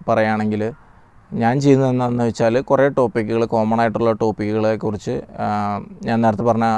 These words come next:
ഞാൻ എൻ്റെ ഫ്രണ്ടിൻ്റെ കൂടെ ഞങ്ങൾ ഒഴിവുള്ള സമയം, ആ, ഫ്രീ ടൈം കിട്ടുമ്പോൾ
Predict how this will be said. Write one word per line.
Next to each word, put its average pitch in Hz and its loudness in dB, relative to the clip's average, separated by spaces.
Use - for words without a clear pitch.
ഞാൻ 113 -2
എൻ്റെ 107 -2
ഫ്രണ്ടിൻ്റെ 110 -2
കൂടെ 107 0
ഞങ്ങൾ 107 -2
ഒഴിവുള്ള 113 2
സമയം, 107 -2
ആ, 107 -2
ഫ്രീ 113 -2
ടൈം 117 2
കിട്ടുമ്പോൾ 110 -2